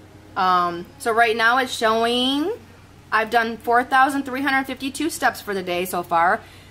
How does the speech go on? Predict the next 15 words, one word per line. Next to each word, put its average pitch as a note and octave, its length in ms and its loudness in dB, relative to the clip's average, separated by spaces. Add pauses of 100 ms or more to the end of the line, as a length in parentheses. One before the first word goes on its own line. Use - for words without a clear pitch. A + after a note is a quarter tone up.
This G#3+ 180 0
is B3 120 -4
my G#3+ 180 2
act-, F#3 460 -2
activity A3 520 -2
levels, G#3+ 540 2
my F#3 140 -2
light, F#3+ 300 0
moderate, G3+ 400 2
intense G#3 440 -6
when G3 140 -2
I'm, F#3 160 -2 (120)
when G3+ 200 -4
I'm F#3+ 100 2
the, F3 180 -2